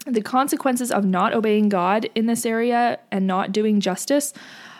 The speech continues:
are the destruction of the line and the throne. So God is taking this very, very seriously. Our next passage is Psalm one forty-six, verses six to nine.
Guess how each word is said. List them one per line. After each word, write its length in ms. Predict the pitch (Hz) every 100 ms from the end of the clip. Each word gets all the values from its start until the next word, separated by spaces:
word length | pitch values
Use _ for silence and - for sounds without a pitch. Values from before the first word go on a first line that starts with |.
| - -
are 220 | 226 214
the 120 | 202 214
destruction 760 | 208 - 233 - - 294 294 -
of 360 | 208 196 196 208
the 100 | 190
line 480 | 180 180 190 214 208
and 260 | 190 180
the 160 | 180 185
throne. 520 | - - - - 214 -
So 220 | - - 190
God 280 | 196 190
is 100 | 202
taking 320 | - 196 196 190
this 160 | 185
very, 240 | 202 185 180
very 240 | 180 165
seriously. 680 | - - - - - - - _ _ _ _ _ - - - - - - - - _ _ _ _ _ -
Our 120 | 240
next 260 | 262 339
passage 520 | - 262 254 285 302 -
is 360 | 233 226 220 -
Psalm 480 | - 226 214 214 214
one 240 | 208 208 226
forty-six, 760 | 277 285 285 196 240 - - - - - -
verses 680 | 214 202 - 202 196 196 -
six 400 | - 247 - -
to 120 | -
nine. 460 | 202 - - 214